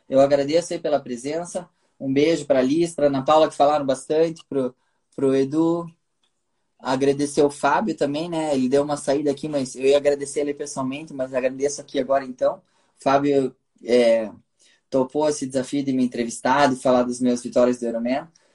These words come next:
E eu pretendo chamar nas próximas lives alguns atletas aí que competem comigo, que vai contar a história deles daí, na ótica deles, das conquistas que eles tiveram. Beleza?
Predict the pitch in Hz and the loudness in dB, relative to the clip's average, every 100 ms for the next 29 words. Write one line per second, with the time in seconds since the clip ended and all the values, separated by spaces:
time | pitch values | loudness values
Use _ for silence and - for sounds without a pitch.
0 | _ - 143 151 147 165 175 - 175 175 | _ 2 2 2 2 2 2 0 2 4
1 | 180 175 _ _ _ - 139 - 156 160 | 2 -2 _ _ _ -4 -4 0 0 2
2 | 160 151 147 160 175 170 156 165 170 165 | 0 -2 0 0 0 0 -2 -2 -2 0
3 | 160 165 165 151 151 156 156 147 156 160 | 4 2 2 -8 -8 -4 -2 2 2 0
4 | - 143 151 160 160 160 160 156 143 143 | -4 0 0 0 -2 -2 -2 -2 0 0
5 | - 147 143 139 135 147 139 123 120 110 | 2 2 2 0 2 2 0 -2 -4 -4
6 | 110 117 120 123 - 123 117 123 165 - | -8 -4 -2 -4 -4 -4 -2 -4 -6 -12
7 | - _ - 135 - 143 139 139 135 139 | -20 _ -2 0 0 -4 -6 -6 -6 -8
8 | - 143 - 151 156 127 - _ _ _ | -2 -2 -2 2 4 4 0 _ _ _
9 | - 127 147 214 240 | -2 2 4 4 2